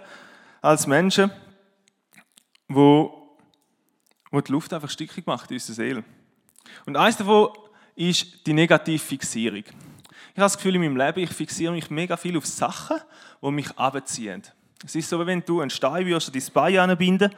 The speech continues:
wenn du gehst, gehst schwimmen. Das ist einfach extrem anstrengend. Ein Punkt, ich hatte den Hans im Schneckenloch-Effekt genannt. Wer kennt den Hans im Schneckenloch? Kennt ihr den noch? Das ist so, äh,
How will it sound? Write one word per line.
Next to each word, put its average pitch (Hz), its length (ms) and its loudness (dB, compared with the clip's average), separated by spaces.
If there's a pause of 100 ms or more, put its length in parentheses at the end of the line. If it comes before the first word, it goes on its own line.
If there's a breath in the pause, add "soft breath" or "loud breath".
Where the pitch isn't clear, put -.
(380 loud breath)
wenn 139 160 -2
du 135 80 0
gehst, 127 300 6
gehst 120 140 -8
schwimmen. 117 340 -4 (720 soft breath)
Das - 80 -12
ist - 20 -8
einfach 143 220 6
extrem 135 420 0
anstrengend. 107 760 -4 (4000 soft breath)
Ein 196 240 4
Punkt, 196 420 4 (600)
ich 165 160 -10
hatte 147 180 2
den 135 300 2
Hans 180 260 4
im 165 140 0
Schneckenloch-Effekt 185 1040 2
genannt. 175 320 2
Wer 135 80 2
kennt 170 280 2
den 175 80 -2
Hans 180 200 -2
im 175 80 -6
Schneckenloch? 180 560 -4 (180)
Kennt 175 220 2
ihr - 20 -4
den 175 140 2
noch? 107 180 -4
Das 123 160 -2
ist - 80 -8
so, 127 220 4
äh, 113 180 6